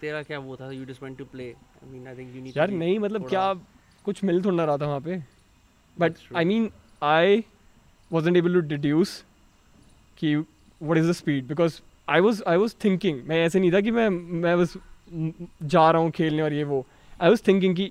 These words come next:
Speaker 2: अभी महाराष्ट्र में है, महाराष्ट्र में there is the
Speaker 1: हाँ,
Speaker 2: wave।
Speaker 1: हाँ, हाँ, समझ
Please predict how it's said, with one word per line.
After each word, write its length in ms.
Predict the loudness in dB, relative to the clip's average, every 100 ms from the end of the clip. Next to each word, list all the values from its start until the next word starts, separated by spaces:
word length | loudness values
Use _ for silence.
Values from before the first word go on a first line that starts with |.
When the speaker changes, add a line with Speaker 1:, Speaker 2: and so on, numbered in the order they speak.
| -4 -2
Speaker 2:
अभी 260 | 2 2
महाराष्ट्र 560 | 2 2 2 0 0 0
में 120 | 0
है, 320 | 0 -2 -6 -8
महाराष्ट्र 380 | -4 -2 -4 -4
में 100 | -4
there 120 | -4
is 60 | -4
the 80 | -2
Speaker 1:
हाँ, 60 | 0
Speaker 2:
wave। 240 | 0 0
Speaker 1:
हाँ, 260 | -4 -10 -12
हाँ, 100 | -14
समझ 200 | -14